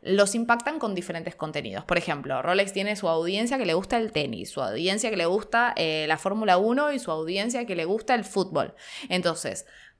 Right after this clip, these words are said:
cómo impactar a cada una de esas personas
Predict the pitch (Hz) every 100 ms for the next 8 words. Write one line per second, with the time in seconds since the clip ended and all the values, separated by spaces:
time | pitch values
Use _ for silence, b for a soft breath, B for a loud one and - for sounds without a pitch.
0 | _ - 220 196 170 170 165 - 196 156
1 | - 208 202 202 208 214 185 190 185 220
2 | 240 269 269 285 339 -